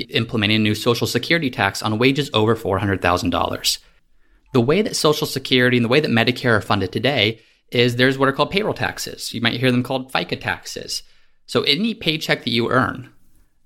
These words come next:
six point two percent of your wages are withheld, and those go to fund Social Security.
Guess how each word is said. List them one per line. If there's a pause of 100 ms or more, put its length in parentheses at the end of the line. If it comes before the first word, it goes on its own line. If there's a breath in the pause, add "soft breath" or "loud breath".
(120)
six
point
two
percent
of
your
wages (400)
are
withheld,
and
those
go
to
fund
Social
Security.